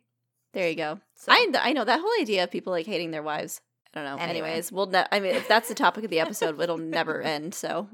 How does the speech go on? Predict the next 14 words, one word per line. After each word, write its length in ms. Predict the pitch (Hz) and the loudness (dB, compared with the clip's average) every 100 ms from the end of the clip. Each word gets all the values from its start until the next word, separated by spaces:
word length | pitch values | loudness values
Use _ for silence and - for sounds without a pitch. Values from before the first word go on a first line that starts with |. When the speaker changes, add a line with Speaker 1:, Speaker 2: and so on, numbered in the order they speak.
| - | -10
Speaker 1:
let's 140 | 175 | -6
get 160 | 196 - | -4 -2
to 140 | 156 | -2
it. 180 | 165 269 - | 2 0 2
<laughs> 60 | |
Speaker 2:
Anyway, 260 | - 208 - - - 294 - | 4 4 4 0 4 2 2
so 180 | - 311 | -2 4
we're 80 | 311 | 4
actually 240 | 311 381 | 4 0
gonna 100 | 359 | -2
do 120 | 330 320 | -2 -2
the 100 | 311 | 2
Loggerhead 680 | 226 220 233 254 240 220 | 6 6 4 2 2 0
Shrike. 680 | 196 - 196 110 - - | -4 0 0 0 -6 -18